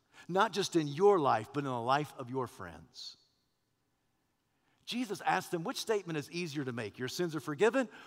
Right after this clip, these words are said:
or take up your mat and walk?" What he's really asking is this, which statement requires more immediate, visible evidence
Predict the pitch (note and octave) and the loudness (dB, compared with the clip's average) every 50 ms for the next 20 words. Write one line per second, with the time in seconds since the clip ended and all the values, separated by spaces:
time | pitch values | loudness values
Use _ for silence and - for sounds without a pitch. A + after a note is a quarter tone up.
0 | - - - F#3 G3+ A#3+ B3+ A#3 - - - - - - - - G#3+ G3+ A3 - | -8 2 8 10 10 10 10 8 2 -8 -18 -20 -20 -12 2 4 4 4 6 4
1 | F#3 F#3 F3 F3 E3+ F3 F3 - D#3+ D#3 D3 C3+ C3 A2+ G#2 G2 - - - - | 4 4 6 6 6 6 6 2 -4 -4 -2 0 0 0 0 -2 -4 -10 -16 -12
2 | - E3+ G#3 G#3 G3 C3+ - C#4 D#4 D#4 C4+ - F3 F3+ F#3+ G3 - - G3 F#3 | 2 4 4 4 4 2 2 4 4 4 4 6 6 6 6 4 2 -2 0 0
3 | E3+ D3+ G2+ A#2+ E3 D#3 C3 - - - - - _ _ _ _ _ _ _ _ | 0 -2 2 2 2 2 2 0 -4 -12 -20 -20 _ _ _ _ _ _ _ _
4 | _ _ _ _ _ _ - F#3+ A#3+ D#4 - - - - A#3 G#3 F#3+ F3+ F#3+ F#3+ | _ _ _ _ _ _ -2 0 2 2 2 0 2 4 4 4 4 2 0 -2
5 | F3+ F3 D#3+ - - - F#3+ F#3+ F#3+ F3 E3 D#3+ D#3 - D3 D#3+ D#3+ F3 G3 G#3 | -2 -4 -4 -4 2 6 8 8 8 6 4 2 0 -2 -4 -6 -2 2 4 6
6 | G#3+ A3+ A#3+ B3+ B3+ B3 - E3+ E3+ E3 D#3+ D#3+ D#3+ F3+ G3 G#3 A3+ A#3 A#3+ B3 | 8 10 10 10 8 8 6 2 0 0 0 -4 -4 -4 -4 -2 -2 -2 0 0
7 | C4 C4+ C4 - - - - - _ _ - A#2+ B2 C3+ F3+ G#3 G3 E3 A#3 A3 | 0 0 -2 -4 -10 -20 -20 -20 _ _ -18 -6 4 6 6 6 6 4 0 2
8 | F3+ A3 A3 A3 G#3+ G#3+ - - - - - _ - D#3+ C#3+ G#2+ A2 A2 F#2+ E2 | 4 4 4 4 2 -2 -8 -18 -20 -20 -10 _ 0 0 0 0 -2 -6 -8 -10
9 | D#2 D2+ - - - - - - - | -12 -14 -16 -14 -14 -12 -12 -14 -18